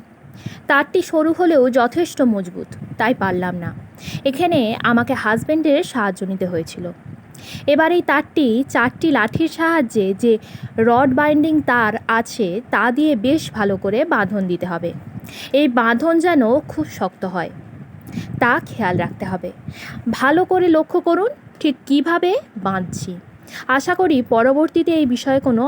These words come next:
অসুবিধা থাকবে না। শুধু অপরাজিতা নয়, বাগানের সমস্ত লতানে গাছে এইভাবে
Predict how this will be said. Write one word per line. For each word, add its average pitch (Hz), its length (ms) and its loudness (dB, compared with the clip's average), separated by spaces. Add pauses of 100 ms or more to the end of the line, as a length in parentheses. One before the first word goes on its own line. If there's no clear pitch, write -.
(120)
অসুবিধা 196 380 -4 (120)
থাকবে 170 300 -8
না। 165 120 -14 (640)
শুধু 349 320 2 (920)
অপরাজিতা 302 640 2
নয়, 185 240 -10 (300)
বাগানের 269 460 2 (160)
সমস্ত 277 400 0 (140)
লতানে 277 340 2
গাছে 294 320 0 (300)
এইভাবে 320 400 2